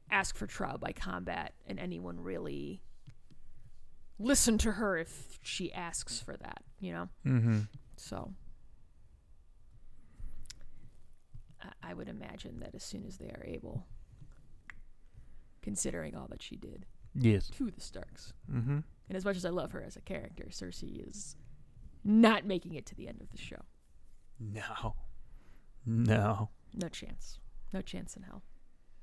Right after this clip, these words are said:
Speaker 2: No chance.
Speaker 1: So I don't really have anything else.
Speaker 2: Neither do I.
Speaker 1: So I, I
Speaker 2: Y-
Speaker 1: do think we'll have more next episode.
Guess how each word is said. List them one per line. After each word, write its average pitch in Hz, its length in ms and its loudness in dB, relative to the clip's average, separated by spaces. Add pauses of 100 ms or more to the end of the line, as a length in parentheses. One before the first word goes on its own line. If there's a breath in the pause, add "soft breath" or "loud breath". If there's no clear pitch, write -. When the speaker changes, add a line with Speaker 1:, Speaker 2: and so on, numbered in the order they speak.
(560)
Speaker 2:
No - 340 -8
chance. - 140 -4 (1800 soft breath)
Speaker 1:
So 254 160 12
I 277 160 12
don't 427 140 10
really 302 220 10
have 262 240 12
anything 190 380 4
else. - 480 -6 (300)
Speaker 2:
Neither 285 280 12
do 240 200 12
I. 123 240 12 (440)
Speaker 1:
So 185 920 4 (640)
I, 202 80 4
I - 80 0
Speaker 2:
Y- 226 60 6
Speaker 1:
do 269 220 8
think 269 280 6
we'll 240 80 8
have 220 200 8
more 214 220 8
next 196 300 2
episode. 175 580 0